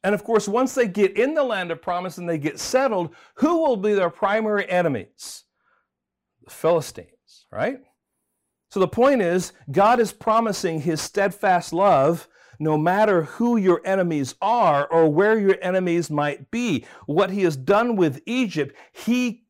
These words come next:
can and he will still do with the enemies of his people. His covenant promise is that he will bring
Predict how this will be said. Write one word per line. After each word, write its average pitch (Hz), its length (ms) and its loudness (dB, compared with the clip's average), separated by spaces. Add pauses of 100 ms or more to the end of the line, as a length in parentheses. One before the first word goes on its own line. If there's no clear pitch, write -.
can 196 380 -2
and 170 200 -8
he 208 220 -6
will 196 400 0
still 190 420 -4
do 156 380 -2
with 135 180 -4
the 143 160 -8
enemies 135 460 -4
of 101 120 -8
his - 120 -18
people. - 600 -16 (1600)
His 131 200 -10
covenant 208 500 -2
promise 120 640 -4 (300)
is 123 200 -8
that 120 160 0
he 135 100 -6
will 120 140 -4
bring 170 520 -4